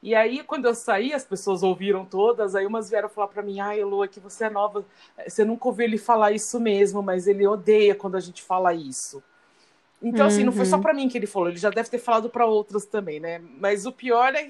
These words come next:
Speaker 1: ele falar que vai me ameaçar
Speaker 2: Sim.
Speaker 1: jogar pela janela, <laughs> sabe aquela coisa? E na hora, você não faz nada, né? Você continua, você fala assim, bom, né? Você fala, "Tá bom", você fala, "Ah, não vou falar mais", sei lá. É, e eu fiquei,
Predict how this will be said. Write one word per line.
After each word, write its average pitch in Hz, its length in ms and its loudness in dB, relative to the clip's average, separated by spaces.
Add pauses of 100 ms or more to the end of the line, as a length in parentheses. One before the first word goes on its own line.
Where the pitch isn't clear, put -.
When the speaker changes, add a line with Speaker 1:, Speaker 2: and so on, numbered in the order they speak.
Speaker 1:
ele 294 160 -8
falar 339 400 -6
que 359 140 -8
vai 339 140 -4
me - 100 -6
ameaçar 208 440 6
Speaker 2:
Sim. 196 40 2
Speaker 1:
jogar 190 180 0
pela 277 240 -4
janela, 269 500 -4
<laughs> - 0 -
sabe 247 280 0
aquela 220 220 -2
coisa? 220 280 -6 (500)
E 339 180 -6
na 339 300 0
hora, 311 480 -4
você - 180 -10
não 415 100 -8
faz 440 240 -6
nada, 330 360 -6
né? 277 100 -8
Você 294 120 -12
continua, 294 840 -2
você 294 180 -8
fala 269 180 -2
assim, 262 340 -4
bom, 190 360 0 (380)
né? 208 380 -2 (440)
Você - 140 -8
fala, 220 180 -2
"Tá 226 160 2
bom", 226 540 2
você 233 180 -8
fala, 220 240 -2
"Ah, 196 40 -6
não 196 100 -10
vou 190 120 -10
falar 190 320 2
mais", 185 400 -4
sei 220 140 -14
lá. 190 160 -8 (540)
É, 190 500 0
e 208 100 -4
eu 233 80 4
fiquei, 320 480 -2